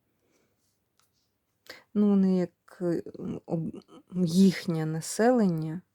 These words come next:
як обдурене. Вони, і, може, як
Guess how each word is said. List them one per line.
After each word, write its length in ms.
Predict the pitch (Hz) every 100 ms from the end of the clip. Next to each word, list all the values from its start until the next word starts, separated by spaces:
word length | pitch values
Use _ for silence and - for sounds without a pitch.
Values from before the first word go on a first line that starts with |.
| _
як 220 | 175 175 - _ - _ _ -
обдурене. 880 | 170 165 160 170 190 202 175 160 175 _ _ _ _ _ _ _ _
Вони, 280 | 170 175 185
і, 320 | - 175 165
може, 520 | 180 185 196 196 185
як 160 | 180 175